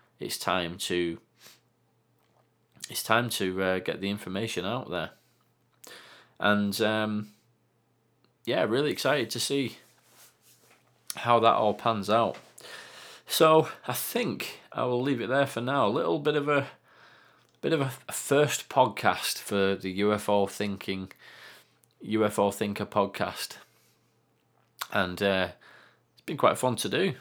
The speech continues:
Sit and, sit and talk about this for a bit, and, um, I hope if anybody's still listening <laughs> by this point, I hope you've enjoyed listening to me ramble on.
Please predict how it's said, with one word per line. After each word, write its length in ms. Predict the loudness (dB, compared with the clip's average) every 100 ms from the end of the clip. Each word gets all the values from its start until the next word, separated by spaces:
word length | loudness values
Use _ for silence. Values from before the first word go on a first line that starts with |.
| -10
Sit 240 | -6 -4
and, 280 | -4 -6 -6 -8 -20 -20 -20 _ _
sit 200 | -6 -4
and 120 | -4
talk 300 | 2 4 4
about 240 | 2 2 4
this 160 | -2
for 220 | -2 0
a 40 | 2
bit, 260 | 2 -2 -6 -20 _ -20 -6
and, 320 | -4 -4 -2
um, 420 | 0 2 0 -2 -6
I 60 |
hope 320 | -2 0 0 -6
if 160 | -8 -2
anybody's 320 | 0 0 -2
still 180 | 0 2
listening 380 | 2 0 -4 2
<laughs> 20 |
by 160 | 4 4
this 180 | 0
point, 340 | 0 0 0 -2
I 60 |
hope 200 | 0 0
you've 160 | -2 -4
enjoyed 420 | -6 0 0 2
listening 300 | -2 -4 -8
to 120 | -8 -4
me 120 | -2
ramble 380 | 0 0 2 2
on. 200 | 2